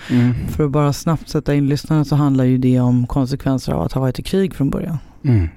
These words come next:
Speaker 2: Eller?
Speaker 1: exakt.
Speaker 2: Mm.
Speaker 1: Ja.
Speaker 2: Men då, eh, påpekade hon då att hon hade följt flera konton där man pratar om det.
Speaker 1: Ja.
Speaker 2: Eh, utifrån ofrivillig barnlöshet.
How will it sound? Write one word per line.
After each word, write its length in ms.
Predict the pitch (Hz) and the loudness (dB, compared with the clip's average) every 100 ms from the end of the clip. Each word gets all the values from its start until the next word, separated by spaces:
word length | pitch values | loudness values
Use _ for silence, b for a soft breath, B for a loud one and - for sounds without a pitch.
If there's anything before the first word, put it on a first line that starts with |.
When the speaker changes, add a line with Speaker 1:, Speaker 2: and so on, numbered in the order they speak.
| - | -6
Speaker 2:
Eller? 360 | 117 151 156 | 0 2 0
Speaker 1:
exakt. 280 | 139 - - | -2 -8 -4
Speaker 2:
Mm. 120 | 151 | 0
Speaker 1:
Ja. 160 | 147 143 107 B B B B B B B B B | 2 0 -4 B B B B B B B B B
Speaker 2:
Men 180 | B 165 | B 0
då, 260 | 165 170 180 - | 2 2 0 0
eh, 280 | 170 165 160 | 0 0 0
påpekade 480 | - 175 156 147 | -2 -2 0 0
hon 220 | 143 143 135 | 2 2 2
då 120 | 71 | -2
att 160 | - | -4
hon 180 | - 160 | -2 0
hade 200 | 143 139 | 2 0
följt 360 | 131 120 120 - | 0 -4 -4 -6
flera 200 | 135 127 | -4 -2
konton 580 | - 180 185 - 196 185 | 0 2 2 0 0 2
där 360 | 165 147 139 | 2 2 2
man 240 | 143 139 135 | 2 2 2
pratar 360 | 147 135 - | 0 0 -2
om 200 | 135 131 | -2 0
det. 240 | - 50 123 B B B | 0 -2 -4 B B B
Speaker 1:
Ja. 320 | 131 127 147 147 b b b b | 0 0 0 -6 b b b b
Speaker 2:
Eh, 140 | - 127 | -4 0
utifrån 580 | 143 135 135 - 131 127 | 0 0 -4 0 0 2
ofrivillig 480 | - 131 127 131 131 | 0 -2 0 0 0
barnlöshet. 440 | 139 139 139 135 | 2 0 0 -4